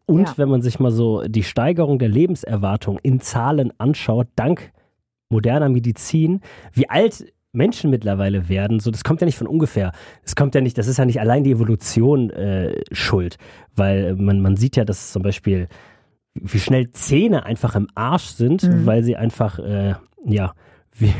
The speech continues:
Speaker 1: <laughs> wie zum Beispiel Bremsen bei Autos, das sind halt einfach Abnutzgeräte. Irgendwann sind die halt einfach am Arsch. Dank der
Speaker 2: Ja.
Speaker 1: Medizin gibt es aber Möglichkeiten, die wieder aufzubessern, dass du halt schon noch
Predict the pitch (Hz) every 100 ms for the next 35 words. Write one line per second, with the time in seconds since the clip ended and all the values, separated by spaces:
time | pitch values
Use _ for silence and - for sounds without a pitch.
0 | - - - - - 117 - 131 - 139
1 | 117 143 160 135 123 123 180 160 - 135
2 | 139 135 123 135 135 - - 123 - 175
3 | - 147 139 - 110 113 113 165 170 135
4 | 156 151 139 123 117 107 - 180 147 -
5 | 123 123 135 123 123 - 156 147 147 147
6 | - 139 143 139 _ _ _ _ _ _
7 | _ - 151 170 - 160 151 156 147 147
8 | - - - 123 127 143 135 127 135 139
9 | - 165 156